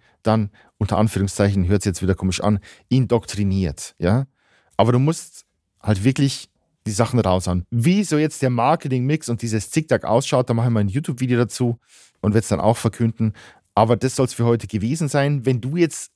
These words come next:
wissen willst, du hast auch ein Business, du willst jetzt auch mit dem Thema Podcast starten, wartest vielleicht schon seit Jahren darauf, dass irgendwie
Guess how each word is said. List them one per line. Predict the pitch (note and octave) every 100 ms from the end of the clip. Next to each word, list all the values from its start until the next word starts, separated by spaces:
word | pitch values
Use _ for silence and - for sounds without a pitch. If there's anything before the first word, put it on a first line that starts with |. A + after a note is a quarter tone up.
| _
wissen | - G2+ D#3+ G#3 - C3
willst, | A2 F2+ - - -
du | A#2
hast | -
auch | E3+ E3
ein | C#3
Business, | D3+ D#3+ C#3 - _ _ _ _ -
du | B2+
willst | D#3+
jetzt | C#3+ -
auch | B2
mit | B2+
dem | A#2
Thema | A2 B2 A2+
Podcast | A#2+ - G2+
starten, | - A#2 B2+ B2 A#2+ -
wartest | F#2 G2+ B2+ C#3 -
vielleicht | A2+ A#2 -
schon | A#2 A2 _ _ -
seit | - A2+ A2+
Jahren | A2 C3+
darauf, | B2 A2 A#2 -
dass | G#2+
irgendwie | A2 A2 G2+ G#2+ G#2+